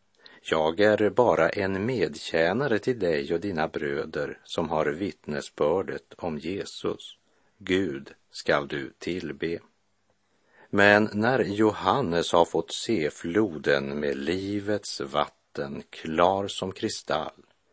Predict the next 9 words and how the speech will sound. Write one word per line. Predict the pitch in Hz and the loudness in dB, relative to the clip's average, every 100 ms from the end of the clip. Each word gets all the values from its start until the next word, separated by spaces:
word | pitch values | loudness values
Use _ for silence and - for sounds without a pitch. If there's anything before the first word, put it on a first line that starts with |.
| _ _ - - | _ _ -20 -20
och | - 101 | -2 0
sett | - 90 85 - | 2 2 0 -4
livets | 71 73 82 101 98 104 - - | -4 -2 -2 -4 -6 -6 -6 -6
träd | 73 69 67 71 - - - _ _ | -2 0 0 -2 -4 -8 -14 _ _
och | - - 87 80 | -16 -2 -2 2
Guds | 80 90 - - - - | 2 2 -2 -14 -16 -10
och | 67 64 78 | -10 -10 -2
Lammets | 87 87 92 95 95 - - - - | 2 2 2 -4 -6 -8 -12 -14 -6
tron, | 78 78 80 - 82 | -2 -2 -4 -10 -18